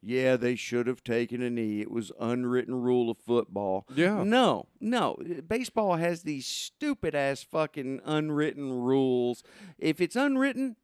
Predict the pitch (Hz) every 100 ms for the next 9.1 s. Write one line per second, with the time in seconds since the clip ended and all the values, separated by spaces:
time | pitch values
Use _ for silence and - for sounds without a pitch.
0 | - 147 220 233 - 233 208 202 202 170
1 | 185 175 170 - 147 165 196 180 - 165
2 | 185 180 165 156 147 143 147 135 151 147
3 | 156 - 151 160 175 165 151 147 - 165
4 | 143 117 117 143 117 80 - - 113 104
5 | 80 - _ 135 143 139 139 139 143 220
6 | - 262 180 185 214 190 160 175 175 160
7 | 147 170 190 196 175 202 165 165 208 -
8 | 190 185 - 180 196 170 160 175 175 175
9 | 175